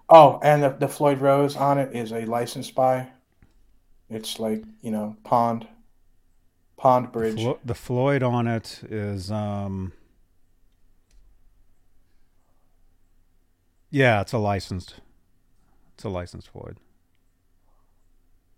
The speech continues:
Speaker 1: I mean,
Speaker 2: Designed
Speaker 1: at
Speaker 2: by
Speaker 1: least on the
Speaker 2: Seymour
Speaker 1: other,
Speaker 2: Duncan, the
Speaker 1: at
Speaker 2: pickups.
Speaker 1: least, at least the, um, the epoxy guitar, you had a chance of getting a neck out of that one. Uh, this one, I don't even know.
Speaker 2: I,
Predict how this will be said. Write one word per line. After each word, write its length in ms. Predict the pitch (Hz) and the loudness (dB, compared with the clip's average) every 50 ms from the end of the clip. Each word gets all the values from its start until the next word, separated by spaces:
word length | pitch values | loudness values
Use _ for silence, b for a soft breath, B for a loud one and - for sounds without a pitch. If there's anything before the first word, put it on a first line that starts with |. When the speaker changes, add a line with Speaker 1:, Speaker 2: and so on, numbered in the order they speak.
| _ _ _ _ _ _ _ _ _ _ _ _ _ _ _ _ _ _ _ _ _ _ _ _ _ _ _ _ _ _ _ _ _ _ _ _ _ _ _ - - 127 | _ _ _ _ _ _ _ _ _ _ _ _ _ _ _ _ _ _ _ _ _ _ _ _ _ _ _ _ _ _ _ _ _ _ _ _ _ _ _ -6 -2 0
Speaker 1:
I 80 | 135 | 2
mean, 160 | 139 151 156 | 2 4 2
Speaker 2:
Designed 20 | 147 | 2
Speaker 1:
at 100 | 147 147 | 2 4
Speaker 2:
by 60 | 165 | 4
Speaker 1:
least 200 | 202 214 214 - | 4 4 6 6
on 100 | 143 135 | 6 6
the 60 | 131 | 6
Speaker 2:
Seymour 120 | 131 147 170 | 6 6 6
Speaker 1:
other, 120 | 175 170 | 6 4
Speaker 2:
Duncan, 460 | - - 104 104 101 98 98 98 98 - | 0 -4 -6 -8 -8 -8 -8 -10 -10 -12
the 60 | - 85 | -12 -14
Speaker 1:
at 60 | - | -12
Speaker 2:
pickups. 480 | - - 98 - - 98 98 143 - 143 | -12 -14 -14 -12 -4 0 2 2 2 2
Speaker 1:
least, 280 | 165 160 156 156 - - _ _ _ _ _ _ _ _ _ _ _ - | 0 -2 -2 -4 -12 -20 _ _ _ _ _ _ _ _ _ _ _ 0
at 180 | 147 156 143 | 0 2 2
least 280 | 147 170 185 175 - - | 2 0 0 0 -2 -4
the, 480 | 156 143 143 277 277 - - 131 131 127 | -2 -2 -2 -4 -6 -8 -8 -4 -2 0
um, 400 | 123 123 123 120 117 117 113 - - - - - _ _ _ b b b b b b _ | 0 0 0 -2 -4 -6 -12 -16 -20 -20 -20 -20 _ _ _ b b b b b b _
the 140 | - 127 123 | -8 -6 -6
epoxy 460 | 117 113 - 151 160 185 - - 135 | -2 6 8 10 10 10 8 2 -6
guitar, 460 | 107 113 110 - - 117 110 110 107 107 - - - _ | -8 -10 -10 -8 -6 -4 -4 -4 -4 -6 -8 -14 -20 _
you 160 | - 110 104 - - | -12 -12 -12 -8 -6
had 140 | 123 135 110 | -4 -4 -4
a 60 | - | -4
chance 360 | - - 147 139 156 151 - | -6 -4 -2 -2 -2 -4 -6
of 60 | 117 | -8
getting 180 | 110 120 104 110 | -10 -8 -6 -6
a 40 | 107 | -4
neck 260 | 104 131 180 202 - | -2 -2 -2 -2 -4
out 120 | 120 101 | -4 -4
of 60 | 110 | -4
that 240 | 104 117 151 170 - | -2 -2 -2 -2 -2
one. 180 | 180 185 202 220 | -6 -10 -10 -10
Uh, 120 | 214 - - - _ _ _ _ _ - - - - | -12 -12 -14 -20 _ _ _ _ _ -20 -20 -14 -4
this 260 | - 135 170 175 - - | -2 -2 -2 -2 -4 -8
one, 120 | 107 98 | -10 -6
I 140 | 92 113 151 | -4 -2 -2
don't 180 | 170 135 - | -2 -2 -4
even 260 | 107 107 - - - - | -8 -14 -14 -16 -18 -10
know. 440 | - - 143 170 143 104 98 - - - - _ _ _ _ _ _ _ _ _ _ _ _ _ - 147 - - - | -6 -4 -4 -4 -4 -6 -10 -14 -16 -20 -20 _ _ _ _ _ _ _ _ _ _ _ _ _ -20 -20 -18 -10 -6
Speaker 2:
I, 200 | 135 170 214 | -4 -4 -4